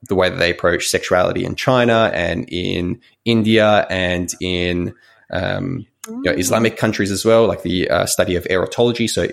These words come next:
Speaker 1: the study of eroticism. Um, so there's, like, this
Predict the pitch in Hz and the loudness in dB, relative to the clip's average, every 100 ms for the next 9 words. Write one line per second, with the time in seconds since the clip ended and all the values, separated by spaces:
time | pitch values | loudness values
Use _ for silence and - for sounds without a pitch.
0 | - 110 - 92 90 87 107 113 123 110 | -8 -6 -2 0 0 2 2 2 0 0
1 | 117 123 - _ - 92 95 98 - - | 0 -2 -10 _ -8 -6 -6 -8 -10 -2
2 | 110 113 107 101 - 101 - | 2 2 4 0 2 0 0